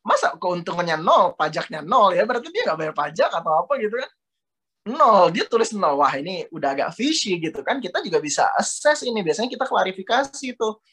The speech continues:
ke vendor, "Ini benar, eh, ini kamu nol gitu kan. Atau jangan-jangan kamu nggak ngerti cara ngisinya." <laughs> Nah, ini, ini bahaya gitu. Bahayanya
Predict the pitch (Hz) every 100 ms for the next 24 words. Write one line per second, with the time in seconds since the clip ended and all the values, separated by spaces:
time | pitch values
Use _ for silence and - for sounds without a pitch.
0 | _ 196 196 190 196 - 233 415 - 202
1 | 160 196 151 - - 147 147 147 160 160
2 | 196 180 131 156 175 143 143 147 147 233
3 | - _ _ _ - 170 330 269 196 190
4 | 240 - 240 311 262 233 392 - 294 240
5 | 214 220 240 285 233 202 - 415 - 202
6 | - _ _ - _ - 143 135 214 233
7 | - - 185 208 302 147 147 220 262 240
8 | 175 147 147 143 143 147 240